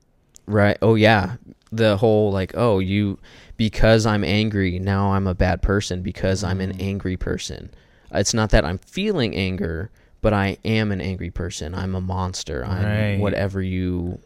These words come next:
Speaker 1: wanna put to that.
Speaker 2: And that evol-, yeah, that evolves in whatever, whether it's anger or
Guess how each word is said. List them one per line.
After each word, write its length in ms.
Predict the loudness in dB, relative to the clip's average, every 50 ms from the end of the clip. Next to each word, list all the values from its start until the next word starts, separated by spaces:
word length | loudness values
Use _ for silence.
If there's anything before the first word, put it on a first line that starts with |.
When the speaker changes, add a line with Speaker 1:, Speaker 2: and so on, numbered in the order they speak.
| _ _ -6
Speaker 1:
wanna 340 | -2 0 0 0 0 0 0
put 280 | 2 2 2 2 0
to 120 | -4 -8 -6
that. 340 | -4 -4 -4 -4 -4 -6 -8 -12 -6 -2
Speaker 2:
And 120 | 0 2
that 120 | 2 0 0
evol-, 340 | -2 -2 -2 -2 -2 -4 -2
yeah, 220 | -2 -2 -2 0 2
that 180 | 4 4 4
evolves 460 | 4 2 2 4 4 4 4 2 0 -2
in 200 | -2 0 0 0
whatever, 840 | -2 -4 -2 0 0 0 0 -2 -2 0 0 0 0 0 -2 -4 -6 -8 _ -2
whether 260 | 0 0 2 2 0
it's 120 | -2 -2 -4
anger 360 | -4 -2 0 0 0 0 -2 -4
or 320 | -4 -4 -4 -4 -4 -6